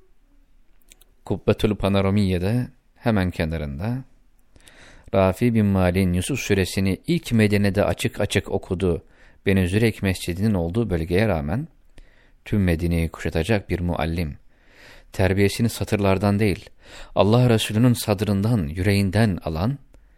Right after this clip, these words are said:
kelimeleri yapraklar arasına değil, Nebi'nin hayatından alabilecek ve almış olan, Allah'ın elçisinin elçisi olan birisini arz etmişler ve Allah Resulü bu yüzden onlara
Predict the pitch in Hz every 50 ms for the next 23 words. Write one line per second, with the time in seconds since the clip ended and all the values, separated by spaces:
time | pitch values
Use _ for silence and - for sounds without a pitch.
0 | _ _ _ _ _ - - _ _ _ - - - 95 85 90 87 87 85 82
1 | 82 80 117 127 131 135 139 107 95 87 - - 85 85 - - 82 82 80 82
2 | 80 - - 78 76 80 - 101 101 - - 98 - - - - - _ _ -
3 | - _ _ _ _ _ - - 90 87 85 82 95 92 90 90 104 110 98 92
4 | 87 85 85 85 - - - 92 87 98 110 101 95 90 87 85 85 82 85 80
5 | 80 82 78 - 117 123 123 - 107 95 - 82 90 92 104 143 - - - -
6 | - 95 90 98 117 135 135 135 - - _ _ - - - - - _ _ _
7 | _ _ _ _ _ _ - 107 101 104 104 95 87 104 139 143 131 110 98 95
8 | - 104 92 - 107 110 131 120 107 95 90 - - 92 - - 131 113 98 95
9 | 95 90 85 87 85 85 - - 92 98 101 - - - - _ _ _ - -
10 | - 90 85 87 87 85 - - 78 - - 98 101 90 85 80 78 78 80 82
11 | - 85 76 - - 80 87 104 120 123 - - - _ _ - - - - -
12 | - - - - - - 90 87 82 80 82 78 78 78 73 73 73 67 87 110
13 | 117 127